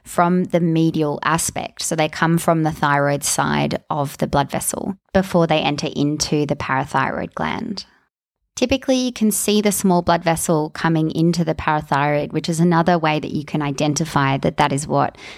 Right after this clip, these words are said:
the structure you're looking at actually is.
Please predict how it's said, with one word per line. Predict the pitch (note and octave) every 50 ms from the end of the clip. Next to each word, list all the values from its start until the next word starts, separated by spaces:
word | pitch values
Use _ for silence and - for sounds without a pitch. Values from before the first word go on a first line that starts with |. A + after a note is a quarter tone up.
| - _ _
the | - D3+ C#3
structure | C#3 - - - - - - -
you're | D3 C#3 C#3
looking | C#3 C#3+ C#3+ - C#3 C#3+
at | C#3 C3+ C#3 - - _ - -
actually | D3 C#3+ - - - D#3+ - - -
is. | - - C#3+ - - - G#3+ - - -